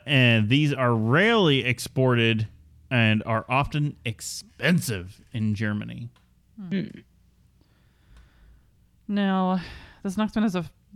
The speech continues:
Speaker 2: different, uh, variant of Pinot Noir, but I have no idea how to say that name,
Speaker 1: Come
Speaker 2: that
Speaker 1: on,
Speaker 2: word.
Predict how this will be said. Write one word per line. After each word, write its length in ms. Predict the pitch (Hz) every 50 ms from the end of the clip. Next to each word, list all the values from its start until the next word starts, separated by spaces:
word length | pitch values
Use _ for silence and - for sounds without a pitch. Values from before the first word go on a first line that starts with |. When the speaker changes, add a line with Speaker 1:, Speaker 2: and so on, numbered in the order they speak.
| - 165 156
Speaker 2:
different, 440 | - 180 - - 180 185 170 - _ - - - - - - -
uh, 340 | - - - - - - - - -
variant 580 | 170 165 160 180 175 175 170 170 165 165 156
of 140 | 165 156 -
Pinot 240 | - 175 170 170 175
Noir, 360 | 170 165 165 160 160 156 151
but 140 | 151 156 - -
I 100 | 160 175
have 300 | 185 180 160 151 151 147
no 440 | 156 170 170 170 165 170 175 180 180 180
idea 440 | 175 175 175 165 160 156 139 139 147
how 60 | 151 135
to 80 | 151
say 140 | 156 156 147
that 180 | 143 151 147 -
name, 100 | 147 139
Speaker 1:
Come 100 | 135 139
Speaker 2:
that 100 | 135 127
Speaker 1:
on, 60 | -
Speaker 2:
word. 160 | 147 156 147